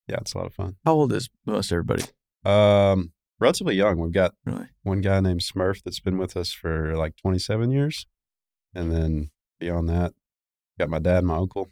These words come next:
Speaker 1: They'd be
Speaker 2: Yeah.
Speaker 1: the next two oldest.
Speaker 2: Okay.
Speaker 1: And then a couple guys that are, like, thirty-five, and then some twenty,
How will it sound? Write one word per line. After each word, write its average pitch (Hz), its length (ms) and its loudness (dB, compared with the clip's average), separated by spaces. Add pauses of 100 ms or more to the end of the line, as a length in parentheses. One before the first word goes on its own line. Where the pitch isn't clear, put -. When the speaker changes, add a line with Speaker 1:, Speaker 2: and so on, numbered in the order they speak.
(140)
Speaker 1:
They'd 90 80 -4
be 87 60 0
Speaker 2:
Yeah. 90 80 4
Speaker 1:
the 85 80 2
next 87 160 0
two 95 160 0
oldest. 95 420 -2
Speaker 2:
Okay. 92 220 -4 (180)
Speaker 1:
And 85 160 -4
then 80 140 -4
a 76 40 -8
couple - 200 -8
guys 82 240 0
that 82 60 -4
are, 82 80 -2
like, 82 140 -4
thirty-five, 87 640 -2
and 80 220 -4 (580)
then 82 120 -6
some 82 180 -12 (220)
twenty, 87 300 -4